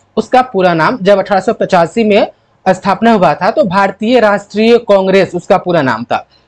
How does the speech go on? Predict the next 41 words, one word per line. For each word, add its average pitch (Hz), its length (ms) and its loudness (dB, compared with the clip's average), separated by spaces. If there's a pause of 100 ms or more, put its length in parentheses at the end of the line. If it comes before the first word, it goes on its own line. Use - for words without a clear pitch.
(100)
तो 240 60 4
अठारह 226 200 0
सौ 240 100 -6
पचासी 214 520 0
आए 240 160 2
जब 202 140 -2
भी, 226 320 0 (240)
तो 226 60 4
आपको 202 200 0
लिखना 208 280 0
है 226 100 2
कि 330 120 0
भारतीय 202 480 0
राष्ट्रीय 202 520 0
कांग्रेस 196 480 -2
की 170 180 2
स्थापना 165 440 -2 (300)
अठारह 175 260 0
सौ 233 160 0
पचासी 220 420 -2
में 131 80 -4
हुई 117 160 -6
थी। - 200 -10 (320)
तो 269 60 2
important 247 640 2
dates 220 240 0
वाला 180 200 2
आपको - 540 -2
इस 196 160 -2
तरीके 139 280 0
से 143 140 -6
जो 143 100 -4
है 147 40 -4
कि 285 220 -4
इसका 190 260 -2
जवाब 151 240 0
देना 135 220 -4
है। 123 120 -6 (320)
ये 247 80 2
important 254 560 2
dates 226 280 0